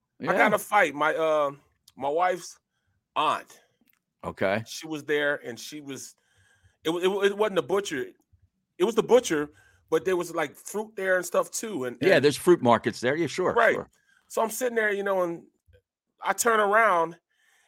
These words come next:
Speaker 1: and I see, um, the woman that owns the place is, like, pushing my, my, my aunt, like, "Yo, what's going on? Yo, what's going on?" So I haven't said anything to the lady. I'm talking to my aunt. And as I'm saying that, one of her sons jumps over the thing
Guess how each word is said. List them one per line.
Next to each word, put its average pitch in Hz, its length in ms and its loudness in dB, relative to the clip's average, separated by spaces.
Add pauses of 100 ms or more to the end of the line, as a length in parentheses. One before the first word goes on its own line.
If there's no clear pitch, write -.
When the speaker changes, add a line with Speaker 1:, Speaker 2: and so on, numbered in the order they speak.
(120)
Speaker 1:
and 185 140 0
I 185 100 2
see, 208 400 -8
um, 185 460 2 (1120)
the 160 100 -6
woman 214 240 0
that 170 100 2
owns 214 260 0
the 180 80 -8
place 175 400 -2 (580)
is, 190 120 -6
like, 202 240 -2
pushing 247 380 -4
my, 196 200 2
my, 190 340 -2
my 180 160 0
aunt, 226 280 -2
like, 202 160 -6
"Yo, 277 220 2
what's 254 160 -4
going 254 220 -4
on? 247 180 0
Yo, 247 120 -4
what's 226 140 -10
going 233 240 -4
on?" 190 340 -2 (180)
So 196 360 -4 (580)
I 220 100 10
haven't 254 180 4
said 220 200 0
anything 208 320 -2
to 185 120 -6
the 165 60 -6
lady. 220 260 2
I'm 240 120 -2
talking 190 300 -2
to 196 140 -10
my 156 260 -4
aunt. 175 360 0 (760)
And 190 140 2
as 208 100 -2
I'm 208 100 0
saying 262 400 0
that, 202 240 2 (540)
one 233 180 -2
of 240 60 -2
her 220 80 0
sons 247 420 2
jumps 247 280 -2
over 220 220 -2
the 214 80 -14
thing 247 400 -6